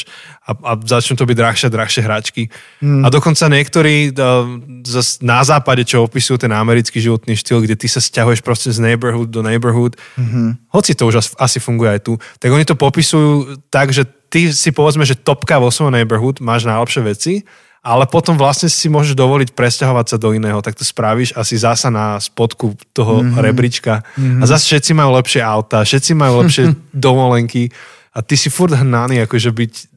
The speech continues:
Speaker 1: drahší a
Speaker 2: Aj.
Speaker 1: drahší a lepší a lepší.
Speaker 2: American Dream.
Speaker 1: No ale akože
Speaker 2: <laughs>
Speaker 1: asi to začína aj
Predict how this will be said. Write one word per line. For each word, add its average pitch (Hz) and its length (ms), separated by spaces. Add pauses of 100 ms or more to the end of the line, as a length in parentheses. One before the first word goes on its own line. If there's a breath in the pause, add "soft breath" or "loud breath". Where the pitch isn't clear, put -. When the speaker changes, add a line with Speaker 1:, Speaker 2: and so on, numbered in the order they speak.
(220)
Speaker 1:
drahší 127 540
a 117 80
Speaker 2:
Aj. 113 60
Speaker 1:
drahší 120 480
a 117 120
lepší 117 340
a 120 100
lepší. 117 280
Speaker 2:
American 123 560
Dream. 120 460
Speaker 1:
No 117 160
ale 135 320 (160)
akože 175 480
Speaker 2:
<laughs> - 0
Speaker 1:
asi 160 240
to 165 160
začína 147 400
aj 117 80